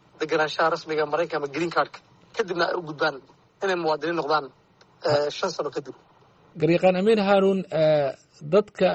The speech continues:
Speaker 2: soo galootiga Maraykanka oo Soomaalida qaarna ay ku jiraan, ee ku jooga sharciga loo yaqaano T B S,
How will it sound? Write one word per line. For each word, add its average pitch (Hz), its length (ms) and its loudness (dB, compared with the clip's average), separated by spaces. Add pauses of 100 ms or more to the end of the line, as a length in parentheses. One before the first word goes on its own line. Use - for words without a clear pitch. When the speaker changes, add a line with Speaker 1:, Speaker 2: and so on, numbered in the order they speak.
(120)
Speaker 2:
soo 147 160 -2
galootiga 151 500 2
Maraykanka 147 500 -2
oo 139 100 0
Soomaalida 160 520 0
qaarna 160 300 0
ay 147 80 0
ku 170 140 -4
jiraan, 151 360 2 (500)
ee 151 120 0
ku 185 160 -4
jooga 180 300 4
sharciga 165 360 -2
loo 165 140 6
yaqaano 143 420 2
T 190 220 -4
B 151 200 0
S, 135 160 -2